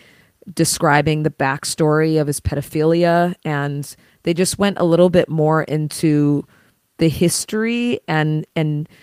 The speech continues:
the characters were very different. And so I think if I had never seen the original Nightmare on Elm Street, I didn't dislike this movie.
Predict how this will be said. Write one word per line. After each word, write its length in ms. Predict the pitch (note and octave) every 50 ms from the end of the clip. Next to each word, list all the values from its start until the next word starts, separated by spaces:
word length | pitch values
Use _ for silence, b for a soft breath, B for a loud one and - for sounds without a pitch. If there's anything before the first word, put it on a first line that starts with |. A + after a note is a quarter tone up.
| b b b
the 80 | - E3+
characters 600 | - - - F3 E3 F3 - - G3+ G3 F#3+ D#3
were 140 | E3 F3 E3+
very 280 | C#3+ E3 D3 D#3 D#3+ D3+
different. 560 | C#3 - D3+ D3+ - - F#3+ G3+ G#3+ G#3+ -
And 140 | - F3 E3+
so 160 | - - E3
I 100 | - - E3
think 200 | - F#3 F3+ -
if 140 | E3+ - D#3+
I 80 | D#3 D3+
had 100 | D3 D#3
never 320 | D#3 D#3 D#3 D#3+ E3+ E3+
seen 340 | D#3 - - F3 E3 D#3+ D#3
the 120 | D#3 D3+
original 400 | C#3 D3+ D3+ C#3+ D#3 D#3 C#3+ C#3+
Nightmare 640 | C#3+ D3 D3 C#3+ - - D3 C#3+ C#3+ C#3+ C#3+ C#3 - _ -
on 140 | - D3+ D3
Elm 240 | D3+ F#3 A#3+ C4 A#3+
Street, 480 | - - - D#3 C#3+ C#3+ D3 C#3+ - b b b b b b b b b b b -
I 60 | F3+
didn't 460 | F3 - G3+ A#3 C#4+ D4+ - F3 -
dislike 600 | - G3 G3 - - - D#3 D3+ F#3 G#3 - -
this 220 | - - C#3+ - -
movie. 440 | C#3+ C#3+ - - - - - D3